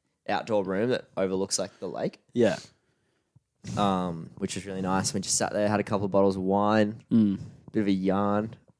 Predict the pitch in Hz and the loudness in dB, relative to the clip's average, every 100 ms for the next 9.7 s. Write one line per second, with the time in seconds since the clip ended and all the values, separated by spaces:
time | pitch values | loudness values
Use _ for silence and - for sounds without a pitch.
0 | - 101 95 90 123 - 117 110 - 127 | -4 2 4 4 4 6 8 6 6 8
1 | 139 147 170 143 160 165 151 127 131 147 | 10 12 12 12 12 10 8 10 10 10
2 | 143 - 123 127 127 127 117 127 120 113 | 10 8 10 10 10 8 6 8 10 12
3 | 117 110 123 117 135 135 139 135 135 143 | 10 8 2 8 10 10 8 8 8 10
4 | 156 143 139 127 120 117 117 175 135 135 | 8 8 8 4 8 10 10 8 6 0
5 | 120 113 65 110 107 104 123 - 95 90 | 0 -2 -8 -8 -6 -6 -8 -8 -8 -10
6 | 90 113 139 - - 110 - 107 95 95 | -10 -10 -10 -12 -18 -18 -12 -12 -10 -10
7 | 98 123 165 190 - _ _ _ _ _ | -8 -10 -12 -18 -20 _ _ _ _ _
8 | - 101 95 - 78 - - 71 - 67 | -8 -4 -4 -6 -10 -8 -6 -6 -4 2
9 | 110 110 107 95 101 131 | 4 6 6 4 0 -4